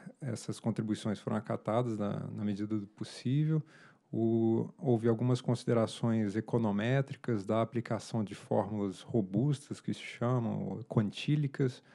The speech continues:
algo bastante específico da estatística, que foram acatadas. Houve também um acatamento por parte da padronização das tensões, e o acatamento dessa, dessas contribuições de padronização de tensão,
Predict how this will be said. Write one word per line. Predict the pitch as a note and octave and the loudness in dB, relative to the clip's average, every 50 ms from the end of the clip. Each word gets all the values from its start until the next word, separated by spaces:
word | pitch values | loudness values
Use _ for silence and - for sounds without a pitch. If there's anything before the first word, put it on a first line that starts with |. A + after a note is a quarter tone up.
| - - - | -20 -14 -6
algo | - A2 A2 A2 | -4 -2 -2 0
bastante | A2 A2+ G#2+ G2+ - - A#2+ A#2 | 0 0 0 0 -2 -4 -6 -6
específico | - - - A2 G2+ - - C3+ B2+ B2 - - | -4 -2 -2 -2 -2 -2 -4 -4 -4 -4 -4 -4
da | A#2+ A2+ G#2+ | -4 -4 -4
estatística, | G#2 - - G#2+ - - - C#3+ D3 C#3+ - - - | -2 -2 -4 -4 -4 -4 0 0 0 0 0 -4 -10
que | - - - | -10 -10 -8
foram | - - A#2 A2 G#2+ | -4 -2 0 0 0
acatadas. | G#2 - - - - - - C3 C3+ D3 D#3 D3+ C#3+ C#3+ C3+ B2 | 0 -2 -4 -6 -8 -2 0 2 4 4 4 4 4 2 2 4
Houve | A#2+ A#2+ A#2 G#2+ G#2 - | 4 4 4 2 0 -2
também | - A2+ A2 A2 G#2+ | -2 -2 0 0 0
um | G#2+ G#2+ | -2 -2
acatamento | G#2 - A2+ G#2+ - A2 A2 G#2+ G#2 G2 | -2 -4 -4 -2 -2 0 0 -2 -2 -2
por | - A2+ A2 | -4 -6 -4
parte | - G#2+ G#2 G2+ - - - | -2 -2 -2 -2 -4 -6 -6
da | G#2 G#2 G2 F#2+ - - - - - - - - _ - | -2 -2 -2 -2 -4 -10 -18 -20 -20 -20 -20 -20 _ -2
padronização | A2+ A2+ G#2+ A#2 A2 A2+ A2 A2 G2+ A2 A2 - - A2+ A2 | -2 0 0 0 0 0 0 0 0 -2 -2 -2 -2 -2 -2
das | G#2+ G2 - | -2 -4 -2
tensões, | - C#3 C3+ B2+ - - C#3+ C#3 D3 D#3 D#3 - - - - - - - - _ - | 0 2 2 2 2 2 2 4 4 4 2 0 -4 -20 -20 -20 -20 -20 -18 _ -2
e | D#3 D3+ | 0 2
o | D3+ D3+ D3 | 4 4 4
acatamento | C3 - C3+ B2+ - C3 A#2+ A#2 A#2 A#2 - - | 4 4 2 2 2 2 2 2 2 0 0 2
dessa, | A#2+ A#2 A2 - - A#2+ A2 G#2+ G#2 G#2 G#2+ - - - - - - - _ - | 2 2 2 2 0 0 0 2 0 -2 -6 -8 -14 -20 -20 -20 -20 -18 _ -8
dessas | A2+ - - - - | -8 -8 -8 -10 -12
contribuições | - - A#2 A2+ - - A2+ G#2+ A2 G#2+ - - - A2+ G2+ G2 | -6 -4 -2 -2 -2 -4 -4 -2 -2 -4 -4 -4 -4 -4 -4 -4
de | F2+ A2+ B2 | -4 -6 -2
padronização | - B2+ A#2+ A#2 A#2 A2+ A2+ G#2+ A2 A2+ G#2+ - - A2+ | 0 0 0 2 0 0 0 0 0 -2 -2 -2 -4 -4
de | G#2 G#2 | -4 -6
tensão, | - - B2+ A#2+ B2+ B2 - - C3 C3+ C#3+ | -4 -4 -2 -2 -2 -2 0 0 2 2 0